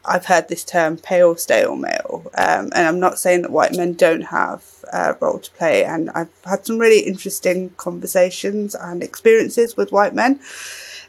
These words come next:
Um, but I think because white women, because we, everybody is focusing a lot on kind of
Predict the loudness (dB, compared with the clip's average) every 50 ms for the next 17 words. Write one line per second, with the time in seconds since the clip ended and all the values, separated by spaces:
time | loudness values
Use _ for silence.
0 | _ 0 4 4 4 4 4 0 -2 -6 -10 -14 -20 _ _ _ -16 -16 -16 _
1 | _ _ -20 -20 -2 _ 6 6 8 8 6 4 2 -2 -4 0 2 2 2 2
2 | -2 -2 2 6 6 6 6 4 0 0 2 4 4 4 4 4 2 2 4 4
3 | 2 2 2 0 0 2 2 2 4 6 4 4 6 4 4 4 4 6 6 6
4 | 6 6 4 2 0 0 0 0 2 2 0 -2 -2 0 2 2 2 0 -2 0
5 | 0 2 2 2 2 2 0 -2 -2 0 0 -2 0 0 -2 -4 -6 -6 -2 0
6 | 0 2 0 0 -4